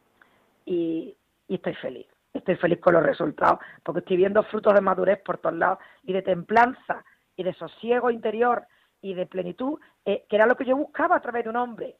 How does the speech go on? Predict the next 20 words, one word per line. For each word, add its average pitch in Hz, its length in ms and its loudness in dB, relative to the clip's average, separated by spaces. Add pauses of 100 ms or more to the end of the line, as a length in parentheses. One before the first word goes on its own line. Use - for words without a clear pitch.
Yo 202 100 -12
quería 254 160 -2
que 302 60 -6
un 302 60 -6
hombre 349 160 -4
me 381 100 -8
solucionara 269 640 -2
el 226 80 -2
vacío 226 280 -4
de 208 80 -8
mi 196 80 -20
padre. - 300 -16 (480)
Esa - 80 -20
ha - 40 -20
sido 330 160 2
la 269 60 6
lucha 302 320 -4
de 285 100 -4
mi 214 100 -8
vida, 214 380 -10